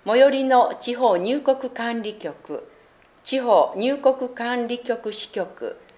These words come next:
またはこれらの出張所で切り替えを行ってください。有効期間の満了する日の直前は、窓口がとても混雑するので、早めに切り替えを行ってください。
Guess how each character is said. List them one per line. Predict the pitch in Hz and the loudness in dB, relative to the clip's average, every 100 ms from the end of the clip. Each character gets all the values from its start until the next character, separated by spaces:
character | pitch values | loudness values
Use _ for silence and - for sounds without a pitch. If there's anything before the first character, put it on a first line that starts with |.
| _ _ | _ _
ま | 220 | -2
た | 233 294 | 2 4
は | 247 151 - - | 6 4 0 0
こ | 240 | 2
れ | 277 302 | 2 2
ら | 233 | 0
の | 180 | 0
出 | 170 - - | -2 -6 -8
張 | 214 202 | -8 -6
所 | 190 156 | -6 -2
で | 131 - - _ - | -4 -4 -16 _ -12
切 | 180 | -10
り | 220 | -4
替 | 220 196 | -2 -2
え | |
を | 170 - - | 0 -2 -4
行 | 165 160 | -8 -10
っ | |
て | 160 160 | -8 -10
く | 151 | -8
だ | 143 | -12
さ | - 135 | -8 -8
い。 | - - _ _ _ _ _ _ | -8 -14 _ _ _ _ _ _
有 | 233 294 | -2 0
効 | 294 277 | 4 2
期 | 277 | 2
間 | - 220 190 | 0 0 0
の | |
満 | 175 220 247 | 0 0 2
了 | 254 | 2
す | 247 233 | 0 -4
る | 233 | -4
日 | 233 220 | -4 -4
の | 185 | -4
直 | 131 180 175 185 | -4 -10 -12 -6
前 | 175 165 | -4 -4
は、 | 156 156 - - _ _ _ - | -4 -4 -4 -20 _ _ _ -4
窓 | 175 233 | 2 2
口 | 220 160 | 2 -4
が | 156 | -8
と | 160 180 | -8 -6
て | 254 | -2
も | 269 262 | -2 -4
混 | 247 269 | -4 -4
雑 | 226 - - | -6 -10 -14
す | - 160 | -16 -10
る | 165 160 | -8 -8
の | 131 | -8
で、 | 120 - - _ _ _ _ - | -6 -6 -8 _ _ _ _ -6
早 | 208 254 | 2 4
め | 262 262 | 4 0
に | 254 254 240 | 0 -2 -2
切 | 233 | -6
り | 233 233 | -8 -2
替 | 202 | -2
え | 196 | 2
を | 185 - - 175 | 2 2 -4 -8
行 | |
っ | 170 170 | -8 -10
て | 170 156 | -12 -14
く | 156 | -12
だ | 151 151 | -12 -10
さ | 165 | -10
い。 | 147 | -10